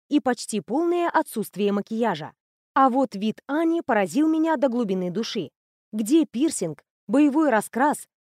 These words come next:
одежда с неприличными картинками? Куда подевались экстравагантная прическа и многочисленные браслеты с черепами?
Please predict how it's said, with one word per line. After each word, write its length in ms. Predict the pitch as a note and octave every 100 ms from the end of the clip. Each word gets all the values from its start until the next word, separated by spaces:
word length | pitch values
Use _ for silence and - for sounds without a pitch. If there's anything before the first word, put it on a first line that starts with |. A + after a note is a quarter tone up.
| -
одежда 520 | A3+ F3+ C4+ C#4 F4+
с 80 | -
неприличными 680 | D4+ C#4+ C4 G3+ - G3+
картинками? 680 | G3+ A3+ - C#4 G#3+ D#3+ C#3 _ _ _
Куда 320 | - C#4 D#4+ F4+
подевались 580 | G3+ F#3 A#3+ D4 C4 -
экстравагантная 920 | B3+ - - B3 B3+ C4 C4+ A3 F#3+
прическа 600 | E3 F#3 - F#4 - D#3 - _ -
и 80 | C#4+
многочисленные 840 | C4 G#3+ G3 - F4 E4+ E4 E4+
браслеты 500 | C4 C4 - F#3 F#3+
с 20 |
черепами? 600 | F#3 - A#3 C4+ A3 C#3+